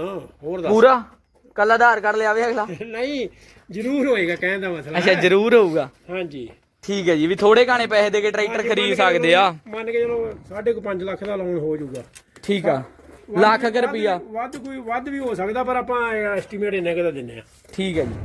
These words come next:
Speaker 1: ਹਾਂਜੀ।
Speaker 2: ਇੱਧਰ ਆ ਗਿਆ ਜੀ ਫਾਰਮ ਪੰਤਾਲੀ, ਇਹ ਕਿਹੜਾ ਮਾਡਲ ਹੈ ਜੀ?
Speaker 1: ਇਹ ਦੋ ਹਜ਼ਾਰ ਦੋ ਮਾਡਲ ਹੈ।
Speaker 2: ਦੋ ਹਜ਼ਾਰ ਦੋ ਮਾਡਲ, ਨੰਬਰ ਪੰਜਾਹ ਵਾ।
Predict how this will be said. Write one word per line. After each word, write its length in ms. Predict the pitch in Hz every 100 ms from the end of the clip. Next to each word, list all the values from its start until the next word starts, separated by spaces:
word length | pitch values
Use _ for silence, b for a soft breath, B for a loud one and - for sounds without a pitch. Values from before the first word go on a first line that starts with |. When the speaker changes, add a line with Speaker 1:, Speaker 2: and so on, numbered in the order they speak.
| -
Speaker 1:
ਹਾਂਜੀ। 300 | 170 175 135 151
Speaker 2:
ਇੱਧਰ 220 | 175 208
ਆ 120 | 202
ਗਿਆ 120 | 185
ਜੀ 100 | 185
ਫਾਰਮ 360 | 208 190 175 180
ਪੰਤਾਲੀ, 560 | 170 190 185 175 156 147
ਇਹ 200 | 196 226
ਕਿਹੜਾ 200 | 202 214
ਮਾਡਲ 260 | 202 165 131
ਹੈ 60 |
ਜੀ? 120 | 123 120
Speaker 1:
ਇਹ 100 | 262
ਦੋ 180 | 208
ਹਜ਼ਾਰ 180 | 196 196
ਦੋ 100 | 147
ਮਾਡਲ 280 | 135 - -
ਹੈ। 280 | - - - - 147
Speaker 2:
ਦੋ 140 | 175
ਹਜ਼ਾਰ 200 | 196 202
ਦੋ 240 | 175 175 180
ਮਾਡਲ, 320 | 175 170 180
ਨੰਬਰ 260 | 175 180
ਪੰਜਾਹ 320 | 180 180 180 196
ਵਾ। 160 | 202